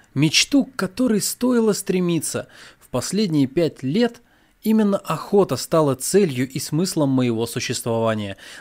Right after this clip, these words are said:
задачей, которую нужно выполнить, поводом вставать по утрам,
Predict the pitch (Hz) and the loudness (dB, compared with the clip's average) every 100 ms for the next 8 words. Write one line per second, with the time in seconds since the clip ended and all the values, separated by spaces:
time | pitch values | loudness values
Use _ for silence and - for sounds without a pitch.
0 | - 123 135 127 147 185 - 120 139 135 | -6 2 2 6 4 4 -2 -2 -4 0
1 | 180 170 131 143 170 151 143 123 185 - | 4 4 4 2 0 0 0 2 2 2
2 | 117 104 95 - _ - _ - 208 175 | 0 -2 -8 -14 _ -20 _ 6 6 8
3 | 135 113 - - 120 135 131 - 123 123 | 2 0 -4 -4 0 0 -2 -4 -4 0
4 | 123 117 | 0 0